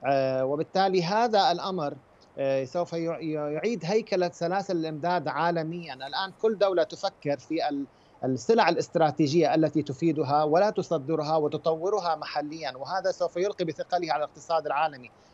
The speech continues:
لأنه سوف يمزق أوصال التجارة العالمية، سوف يبعد الدول عن التواصل التجاري فيما بينها، وسوف يزيد من مخاطر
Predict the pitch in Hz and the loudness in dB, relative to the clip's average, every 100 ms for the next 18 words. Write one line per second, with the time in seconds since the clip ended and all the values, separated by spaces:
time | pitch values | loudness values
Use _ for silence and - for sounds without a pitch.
0 | - 139 170 175 160 175 170 160 160 190 | 0 0 2 0 2 0 2 0 2 0
1 | 180 185 - - 156 - 180 175 151 143 | 2 0 0 -4 -4 2 4 4 2 -2
2 | - 143 160 156 143 131 139 139 143 147 | 0 2 4 4 2 2 0 -6 -14 -16
3 | 151 151 135 147 180 185 165 131 - - | -8 -6 -4 -2 0 2 0 -2 -6 -20
4 | - - 160 143 131 185 160 139 139 151 | -20 -6 -2 0 4 6 6 4 -2 -4
5 | 143 - 156 170 180 170 143 151 160 139 | -4 0 4 4 4 0 -4 -4 -4 0
6 | 170 160 147 151 147 143 160 156 160 170 | 2 2 -2 -6 -4 -4 -4 -6 -8 -10
7 | - _ - 139 175 - 170 175 160 247 | -12 _ -4 2 2 2 2 2 2 0
8 | 190 190 180 - 180 180 175 | 0 0 0 2 2 4 2